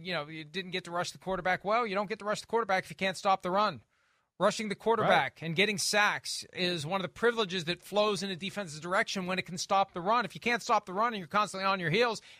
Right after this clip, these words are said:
Speaker 1: you never pin your ears back. And you got Parsons talking about how he wants to be dominant in this playoff run, and that means making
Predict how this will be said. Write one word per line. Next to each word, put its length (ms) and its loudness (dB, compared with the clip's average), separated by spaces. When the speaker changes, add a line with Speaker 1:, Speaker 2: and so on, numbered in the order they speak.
Speaker 1:
you 80 -2
never 220 2
pin 200 -2
your 160 2
ears 220 2
back. 340 0
And 80 0
you 40 0
got 200 6
Parsons 400 2
talking 300 2
about 160 4
how 120 2
he 80 0
wants 200 -2
to 40 -10
be 140 -6
dominant 540 2
in 160 2
this 180 0
playoff 560 2
run, 280 0
and 100 -2
that 160 4
means 260 -2
making 520 -2